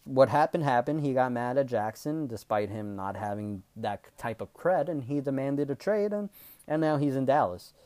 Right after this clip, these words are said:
Um, so, with that in the back of your mind, who has been drafted or who Phil Jackson drafted, let's take a look at who Leon Rose has drafted.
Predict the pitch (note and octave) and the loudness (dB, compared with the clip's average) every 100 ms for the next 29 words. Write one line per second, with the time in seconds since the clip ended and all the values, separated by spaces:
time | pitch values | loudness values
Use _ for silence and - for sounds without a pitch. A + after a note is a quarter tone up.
0 | _ _ _ _ G#2 G#2 G2+ F#2+ - _ | _ _ _ _ -2 0 -2 -4 -14 _
1 | _ _ _ _ _ _ - _ _ _ | _ _ _ _ _ _ -20 _ _ _
2 | _ - F3 E3 E3+ _ _ _ - G3+ | _ 6 8 8 4 _ _ _ -6 4
3 | G#3 - E3+ G3+ G3 F3+ F#3+ F3+ D#3+ C3 | 4 4 4 6 6 2 0 2 2 2
4 | D3+ D#3 D#3+ C#3 C3+ B2+ C3+ A#2+ G#2+ G#2+ | 2 2 -2 -2 -2 0 0 0 -2 -6
5 | - D3 C#3+ C#3 C3 _ _ _ - C3 | -4 0 2 2 0 _ _ _ -4 0
6 | C3 A#2 B2+ A2 B2 B2 B2 - B2 A#2 | 0 0 -2 -2 0 0 0 -4 -6 -4
7 | A2+ G#2 C3+ C#3+ - D3+ C3 G#2 C3 D#3 | -2 -2 2 0 4 2 2 2 0 0
8 | - G2 G2+ F#2 F2+ - G2 _ _ _ | -4 -8 -6 -6 -6 -10 -12 _ _ _
9 | _ _ _ _ _ D#3+ D#3 - E3+ E3 | _ _ _ _ _ 4 4 6 2 4
10 | C#3 C#3 - - B2 A2+ C3 B2+ C3 - | 6 4 2 -2 -2 -2 -2 0 -2 -4
11 | B2 A#2 A#2 G#2+ A2 A#2+ E3+ F3+ - G2+ | -4 -2 -2 -2 -2 4 6 6 2 -4
12 | F2+ F#2+ E2+ - - | -4 -10 -12 -14 -20